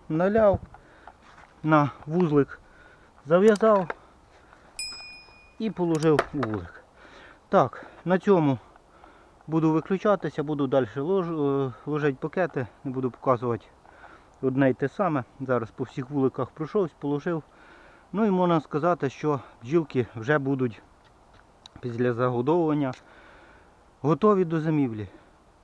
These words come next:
Залишиться обробити їх біпіном, забрати пластинки, обробити біпіном. Ну і практично всі такі роботи закінчились.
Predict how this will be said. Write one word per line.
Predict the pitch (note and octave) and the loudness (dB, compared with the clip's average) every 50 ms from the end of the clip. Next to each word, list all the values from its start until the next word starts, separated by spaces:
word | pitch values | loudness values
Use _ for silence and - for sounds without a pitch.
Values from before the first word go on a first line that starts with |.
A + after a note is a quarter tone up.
| _ _ _ - | _ _ _ -8
Залишиться | A#2 B2 D#3+ F3 F#3 F3+ D#3+ - D#3 C3+ - - C3 A#2 G#2+ - - _ _ - _ _ _ - _ _ _ _ _ _ _ _ - | 0 2 2 4 4 2 0 0 -4 -8 -4 -2 -2 -2 -2 -4 -12 _ _ -20 _ _ _ -20 _ _ _ _ _ _ _ _ -6
обробити | C#3+ C3+ C#3 D3+ D#3 C#3+ D#3 D#3 C3+ - C3+ | -4 -2 0 0 2 4 4 4 4 4 0
їх | B2+ C3 B2+ A#2 | 0 0 -2 -2
біпіном, | B2+ D#3+ D#3 - A3+ G#3+ F#3 E3 D3 | -4 -4 -2 -2 -2 -2 0 -2 -2
забрати | C#3+ D3+ C#3+ D3+ D3+ C#3 B2 C3+ | -2 -2 0 2 2 2 2 0
пластинки, | A2+ - F#3+ E3+ - - D#3 C3 A#2+ - B2+ | -4 -4 -6 -6 -4 -4 -4 -4 -2 -2 -4
обробити | B2 A#2 B2 B2 C3 B2+ C#3 C3 B2 | -4 -2 0 -2 0 2 2 0 0
біпіном. | B2 C3+ D3 - - G#3+ G3+ F3 D#3 C3+ B2+ A#2+ G#2+ G2+ - | -2 -10 -10 -6 -6 -4 -2 -2 -2 -2 -4 -4 -8 -10 -8
Ну | G3+ A3+ B3+ G#3 | -6 -6 -6 -6
і | |
практично | D#3+ - - D3 - - D#3 D3 - - - | -6 -6 -8 -8 -4 -4 -4 -4 -4 -6 -6
всі | - - D3 | -6 -6 -10
такі | B2+ - - - C3 B2 | -10 -10 -10 -6 -4 -2
роботи | A#2+ A2+ B2 A#2+ A#2 - A2+ | -2 0 -2 -2 -2 -4 -6
закінчились. | G2 G#2 G#2 - C#3 B2+ G#2+ - G#2 F#2+ G2 - | -6 -6 -8 -4 -4 -4 -4 -4 -8 -10 -10 -12